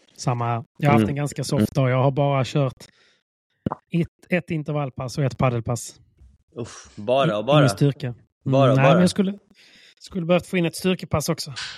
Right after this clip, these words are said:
Speaker 2: Ja. Men, eh, dagen är inte avslutad.
Speaker 1: Så är det,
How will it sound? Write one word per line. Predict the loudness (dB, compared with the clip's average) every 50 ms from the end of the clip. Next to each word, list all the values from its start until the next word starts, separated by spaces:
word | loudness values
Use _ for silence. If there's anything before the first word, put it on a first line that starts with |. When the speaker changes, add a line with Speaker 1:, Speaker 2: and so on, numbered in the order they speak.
| -12 -8
Speaker 2:
Ja. | -4 -4 -2 -2 -4 -6 -10 -14 -16 -16 -16 -18 -20 -20 -20 -20 -20 -14 -10
Men, | -8 -6 -6 -6 -6 -6
eh, | -6 -6 -6 -6 -6 -4
dagen | 0 0 0 0 -2 -4
är | -4
inte | -6 -6 -4 -4
avslutad. | -6 -6 -6 -10 -12 -10 -8 -8 -8 -8 -8 -10 _ _ _ _ _ _ _ _ _ -10
Speaker 1:
Så | -4 0 0
är | 0 0
det, | -2 -6